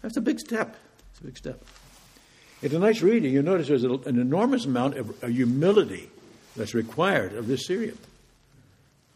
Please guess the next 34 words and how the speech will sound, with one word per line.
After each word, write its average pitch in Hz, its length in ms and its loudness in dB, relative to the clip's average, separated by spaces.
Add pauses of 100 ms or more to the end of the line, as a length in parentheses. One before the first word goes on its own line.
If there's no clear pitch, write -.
We 208 160 4
Syrians 175 480 4
have 131 120 4
a 131 80 4
much 247 680 2
richer 135 380 2
culture 131 540 0 (540)
than 143 180 2
these 123 200 2
Israelites. 196 680 2 (920)
It's - 180 -4
a 120 80 2
puny 214 520 0
little 127 180 0
kingdom, 143 320 0
and 113 120 -4 (140)
look 170 140 4
what 151 100 2
we've 208 220 2
got. 101 180 -2 (800)
Their 160 160 6
army 175 260 4
could 131 180 4
never 170 420 4
stand 131 260 2
up 113 140 2
to 113 100 0
ours, 170 280 6
and 147 80 0
I'm 180 120 2
the 165 80 0
general 156 440 2
of 87 100 -8
it. - 80 -16